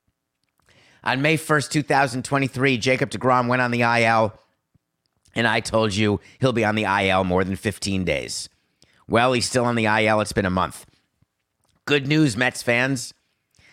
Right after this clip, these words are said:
Jacob deGrom felt good doing a bullpen.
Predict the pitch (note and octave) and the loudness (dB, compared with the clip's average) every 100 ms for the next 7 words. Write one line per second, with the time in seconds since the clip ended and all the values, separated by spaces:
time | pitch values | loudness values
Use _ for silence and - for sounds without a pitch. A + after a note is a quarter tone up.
0 | _ B2+ C3 C#3 A#2+ G2 B2+ B2+ - C#3 | _ -4 -2 -2 -4 0 0 0 0 0
1 | B2+ B2+ C#3 C3 C3 B2+ C#3 C#3 B2+ A2+ | 0 0 0 0 0 0 0 0 0 -2
2 | A#2 | -4